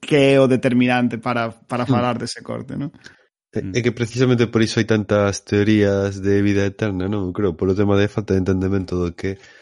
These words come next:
Speaker 2: igual se, eh, houbera un entendemento da morte, pois do que é exactamente, biolóxicamente, etcétera, ou consciencia,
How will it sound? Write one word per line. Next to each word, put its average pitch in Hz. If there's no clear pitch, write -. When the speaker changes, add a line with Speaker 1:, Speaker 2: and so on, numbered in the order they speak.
Speaker 2:
igual 98
se, 98
eh, 98
houbera 101
un 104
entendemento 98
da 101
morte, 95
pois 87
do 87
que 95
é 95
exactamente, 95
biolóxicamente, 95
etcétera, 98
ou 95
consciencia, 104